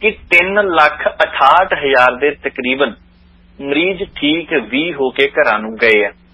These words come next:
ਇਹ ਚੰਗੀ ਗੱਲ ਹੈ। ਜੇ ਅੱਜ ਦੇ ਅੱਜ ਦੀ ਗੱਲ ਕਰੀਏ ਤੇ ਮਤਲਬ, ਅ, ਅਠਾਰਾਂ ਕੁ ਹਜ਼ਾਰ ਦਾ ਫਰਕ ਰਹਿ ਗਿਆ ਅਜੇ ਤੱਕ ਸਿਰਫ, ਤੇ ਵੈਸੇ ਤਾਂ ਦੋ ਹਜ਼ਾਰ ਦਾ ਫਰਕ ਬਣਦਾ ਹੈ।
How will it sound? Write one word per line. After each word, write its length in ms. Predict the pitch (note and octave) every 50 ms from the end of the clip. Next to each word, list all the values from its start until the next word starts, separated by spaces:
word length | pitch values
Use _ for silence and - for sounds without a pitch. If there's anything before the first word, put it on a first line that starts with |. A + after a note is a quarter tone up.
| _ -
ਇਹ 180 | F#3+ G3 G#3 G#3
ਚੰਗੀ 540 | G#3 - - _ - F3+ D#3+ C#3+ C#3 C3+ A#2+
ਗੱਲ 200 | A#2 G2+ F#2+ G2+
ਹੈ। 120 | - - - _ _ _ _ -
ਜੇ 60 | - - - - D3+
ਅੱਜ 80 | D3+ C#3+
ਦੇ 280 | F3 F3+ F#3 G#3+ G3 F3+
ਅੱਜ 100 | E3 E3+
ਦੀ 80 | F#3+
ਗੱਲ 220 | E3 F#3 E3 D#3 D#3+
ਕਰੀਏ 280 | - E3 D#3+ E3+ G3
ਤੇ 100 | G3 G#3
ਮਤਲਬ, 360 | F#3 D#3+ C#3+ C#3+ E3 F3+ G3
ਅ, 800 | G3 - - _ _ _ _ _ - B2+ A#2 - _ - C#3+ D3
ਅਠਾਰਾਂ 440 | D3 D3 - D#3 D3+ D#3 E3 F3+ F3+
ਕੁ 60 | F#3
ਹਜ਼ਾਰ 280 | E3+ E3 E3+ D#3 D3 -
ਦਾ 100 | - D3+
ਫਰਕ 360 | D3 - - C3+ C3 - -
ਰਹਿ 220 | - A2+ A2+ B2 D3
ਗਿਆ 220 | F3 F3+ F3+ F3+ - _ _ -
ਅਜੇ 120 | C#3 D3
ਤੱਕ 200 | C#3+ D3+ D3 C#3+
ਸਿਰਫ, 400 | - - D#3+ D#3 - - F#3+ F3 - _ _ _ _ _ _ _ _ -
ਤੇ 400 | - D3+ D3 D3 D3 D3 D3 C#3+ - - - E2
ਵੈਸੇ 340 | - C3 B2+ A#2+ - D#3
ਤਾਂ 120 | D3+ F#3 F3+
ਦੋ 280 | C#3 A#2+ C#3 D3 D3
ਹਜ਼ਾਰ 200 | D3+ E3 D#3+ D#3+ E3
ਦਾ 60 | D3+
ਫਰਕ 280 | - - D#3 D3+ - E3
ਬਣਦਾ 340 | D3+ D3 C#3 C#3 D3+ F3 G#3+
ਹੈ। 60 | -